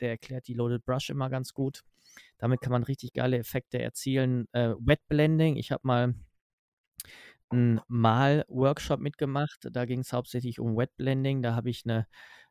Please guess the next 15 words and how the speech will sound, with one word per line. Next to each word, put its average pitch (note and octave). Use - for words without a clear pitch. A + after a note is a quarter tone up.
äh, A2+
Yujing-Miniatur B2+
von A#2
Infinity C3
angemalt. B2
Auch B2
'ne A#2+
richtig C3
geile B2+
Technik, C#3
die, A#2
wenn A#2
man A#2
die A#2
übt, -